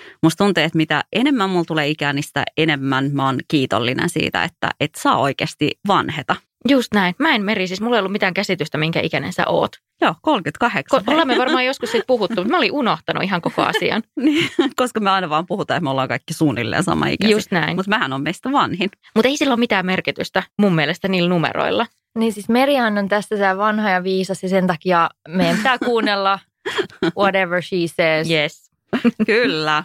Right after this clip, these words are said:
Speaker 1: ja kaikille muillekin. Mut siis nyt tälleen synttäreiden kunniaksi ja sit kun kohta on kuitenkin kesä, niin yllättävää kyllä, mut on ollut tosi paljon tämmöset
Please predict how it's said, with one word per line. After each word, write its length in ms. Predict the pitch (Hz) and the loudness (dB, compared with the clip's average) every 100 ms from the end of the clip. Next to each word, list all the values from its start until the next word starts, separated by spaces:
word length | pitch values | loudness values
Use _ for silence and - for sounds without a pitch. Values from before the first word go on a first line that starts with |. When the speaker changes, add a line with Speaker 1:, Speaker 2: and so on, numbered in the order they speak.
| - - | -6 -10
Speaker 1:
ja 80 | |
kaikille 400 | 175 180 147 151 | -4 -2 0 -2
muillekin. 580 | 143 135 117 120 - - - _ _ - - - - - - | 0 -2 -2 -6 -6 -6 -8 _ _ -12 -12 -10 -12 -12 -2
Mut 220 | 185 208 - | 2 2 2
siis 200 | 202 226 | 0 2
nyt 160 | 190 - - | 0 -2 -6
tälleen 360 | 202 156 143 143 | -2 0 0 -2
synttäreiden 1080 | - 147 - 180 175 170 175 175 170 170 180 - - | 0 -2 0 -2 0 0 0 0 0 0 -2 -6 -2
kunniaksi 680 | 170 170 160 160 - - | 2 4 4 2 -2 -6
ja 40 | 147 | -6
sit 160 | 143 | -8
kun 140 | - 143 - | -6 -6 -2
kohta 300 | 151 - - | -2 -2 0
on 120 | 117 | 0
kuitenkin 340 | - 143 151 156 | 0 0 0 0
kesä, 320 | - 175 220 247 _ - - - - | -2 0 0 -2 _ -20 -20 -20 -2
niin 180 | 170 175 - | 2 4 4
yllättävää 500 | 294 254 - 147 151 | 2 0 0 -2 -2
kyllä, 260 | 160 147 143 | 0 0 0
mut 160 | 151 - - - | 0 -4 -10 -2
on 160 | 180 | 0
ollut 220 | 196 180 - | 2 0 -2
tosi 240 | 254 202 | 0 0
paljon 260 | 160 143 143 | 0 0 0
tämmöset 220 | 143 - | 0 -4